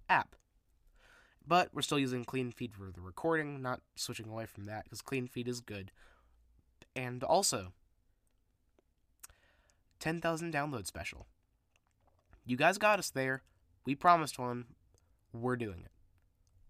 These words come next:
We've done it, actually. I haven't edited it at all, but I'll probably get working on that later today. But it has been recorded, and it was absolute chaos. Thirty-seven minutes of chaos. And it'll be out on, let's see,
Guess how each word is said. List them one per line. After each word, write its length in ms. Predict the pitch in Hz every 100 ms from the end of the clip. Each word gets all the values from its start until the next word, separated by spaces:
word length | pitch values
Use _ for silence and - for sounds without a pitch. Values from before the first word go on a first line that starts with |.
| 175
We've 180 | 180
done 220 | - 131 98
it, 60 | - -
actually. 400 | 92 - 110 131 - - _ - _ _ _
I 100 | 170
haven't 240 | 214 185 156
edited 360 | 135 123 117
it 180 | 120 - -
at 200 | 127 131
all, 280 | 120 110 113
but 120 | 135
I'll 100 | 113
probably 260 | 110 127 120
get 140 | 117
working 300 | - 120 113
on 120 | 104 104
that 160 | 107
later 200 | 110 98
today. 340 | 98 123 160 - - - _ _ _ _ _ _ - _ _ -
But 320 | 180 165 - _ -
it 220 | 165 151
has 220 | 139 135
been 160 | 147 151
recorded, 520 | - 131 127 127 131
and 200 | 127 120
it 80 | 117
was 140 | 104 -
absolute 460 | 117 120 135 135
chaos. 420 | - 107 95 95 -
Thirty-seven 480 | 139 139 - 120 117
minutes 260 | 113 110
of 140 | 113 -
chaos. 500 | 110 98 92 - - _ _ _
And 80 | 131
it'll 120 | 143
be 160 | 160 170
out 260 | 131 123 - - _ _
on, 420 | 120 117 110 107 120 -
let's 140 | 131
see, 240 | - 107